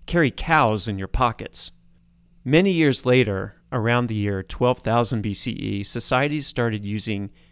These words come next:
cowrie shells as currency. And a couple hundred years later, we first saw the first metal money and coins. So it, currency is starting to look a little bit more like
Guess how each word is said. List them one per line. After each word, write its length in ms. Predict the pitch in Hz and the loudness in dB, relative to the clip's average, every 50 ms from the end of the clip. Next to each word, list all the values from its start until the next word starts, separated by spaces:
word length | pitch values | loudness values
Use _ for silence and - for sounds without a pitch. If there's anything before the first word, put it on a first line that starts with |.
| _ _ _ | _ _ _
cowrie 480 | - - 143 151 165 175 143 120 104 98 | -12 -2 0 2 2 2 2 0 -2 -4
shells 680 | - - - 95 90 87 85 87 - 165 175 - - - _ _ _ _ _ _ _ | -6 -6 -6 -6 -6 -6 -8 -8 -8 -8 -8 -10 -10 -12 _ _ _ _ _ _ _
as 240 | - 104 95 - - | -6 -4 -4 -6 -6
currency. 640 | - 107 95 92 - - - 110 123 - 208 - _ _ _ _ _ _ _ _ _ | -6 -6 -6 -4 -2 -2 -2 -2 -2 -6 -8 -12 _ _ _ _ _ _ _ _ _
And 60 | - | -12
a 20 | - | -8
couple 300 | - 131 131 - - 113 | -4 -4 -2 0 0 0
hundred 320 | 101 120 117 107 110 98 | 0 0 0 0 -2 -4
years 260 | 98 104 104 95 - | -2 -4 -4 -4 -6
later, 440 | 104 101 101 98 95 117 185 214 - _ _ _ _ _ _ - | -6 -6 -4 -2 -2 -2 -4 -4 -8 _ _ _ _ _ _ -6
we 80 | 110 107 | -6 -6
first 420 | - - - 123 139 - - - | -6 -4 -2 0 0 0 0 -2
saw 380 | - 135 123 120 117 117 110 - | 2 2 4 4 4 4 2 0
the 140 | - 120 | -4 -10
first 480 | - - - - 147 165 156 131 - - | -10 -8 -2 0 2 2 2 0 -2 -4
metal 380 | 113 104 107 113 127 131 127 117 | -6 -4 -2 0 0 0 0 0
money 460 | 107 107 110 117 127 143 165 175 - - | 0 0 0 0 0 -2 -2 -6 -8 -8
and 240 | 120 107 101 104 | -6 -6 -6 -6
coins. 640 | - - - 156 160 127 - - - - - - - - | -8 -2 0 2 2 2 0 -4 -10 -12 -12 -12 -12 -16
So 160 | _ - - - | _ -12 -10 -10
it, 120 | 113 - _ _ _ _ _ _ | -10 -10 _ _ _ _ _ _
currency 360 | - - 131 120 - - 110 | -4 -4 -4 -4 -4 -6 -6
is 60 | - | -6
starting 280 | - - 113 113 110 104 | -2 -2 -2 -2 -2 -4
to 40 | |
look 220 | 98 98 107 - - | -4 -4 -6 -4 -4
a 60 | 107 | -4
little 160 | 110 127 127 | -2 -2 -2
bit 160 | 117 117 - | -2 -4 -4
more 260 | - 123 123 123 123 117 | -2 0 0 0 2 0
like 240 | 107 98 98 - | 0 -2 -4 -6